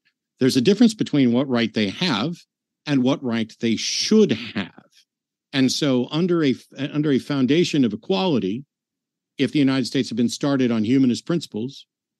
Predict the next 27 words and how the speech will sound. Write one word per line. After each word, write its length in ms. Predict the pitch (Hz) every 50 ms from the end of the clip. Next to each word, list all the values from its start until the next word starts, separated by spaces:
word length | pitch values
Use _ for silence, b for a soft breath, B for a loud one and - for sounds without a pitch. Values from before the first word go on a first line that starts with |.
| _ _ _ _
women 340 | 110 123 131 131 127 135 135
and 120 | 131 123
African 320 | 117 117 107 107 101 107 107
Americans 460 | 104 107 107 107 - 139 131 113 -
would 120 | 117 113
have 120 | 107 - 110
had 120 | 113 110
a 60 | 104
right 200 | 101 104 101 98 -
to 80 | 107
vote 280 | 92 104 101 113 110 -
from 320 | - - - 117 107 113
the 100 | 107 101
beginning. 540 | 87 107 95 143 165 156 127 - - - -
But 120 | - 120 104
because 640 | 101 - - - 196 202 180 147 135 139 147 - b b b b b -
that 220 | 110 120 127 123
wasn't 320 | 123 143 170 - 202 160 -
the 80 | 120
foundation, 720 | - 113 110 101 101 92 98 95 90 - - 127 147 165 _ _ _ _ -
they 120 | 120 110
had 100 | 113 107
a 60 | 104
different 640 | 95 92 92 135 131 - - 123 131 127 117 107 104
foundation 720 | - - 120 117 110 107 104 107 107 107 98 - 117 110
for 160 | - - 101 87
this. 280 | 101 113 120 - -